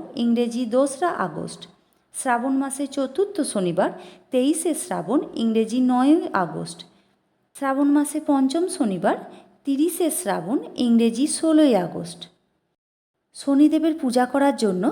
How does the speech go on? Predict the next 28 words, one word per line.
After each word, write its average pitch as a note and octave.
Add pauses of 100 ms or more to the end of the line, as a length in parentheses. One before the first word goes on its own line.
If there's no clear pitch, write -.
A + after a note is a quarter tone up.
(140)
সকালে A3
স্নান G3+ (120)
করে G3+ (120)
পরিষ্কার A3+ (100)
পরিচ্ছন্ন G#3+ (140)
হয়ে G3+ (140)
পূজা A3+
শুরু F#3
করতে F3
হয়। E3+ (540)
পূজার D4
জন্য E4 (200)
একটি A#3 (120)
কাঠের A3
বেদি F#3
বা G#3 (140)
আসন G3
প্রস্তুত A#3 (140)
করে F#3 (380)
তার C4+ (100)
উপর D4 (160)
কালো B3
রঙের C4
কাপড় A#3+
বিছিয়ে A#3
নিতে E3+
হবে। D#3 (500)
এরপর C4+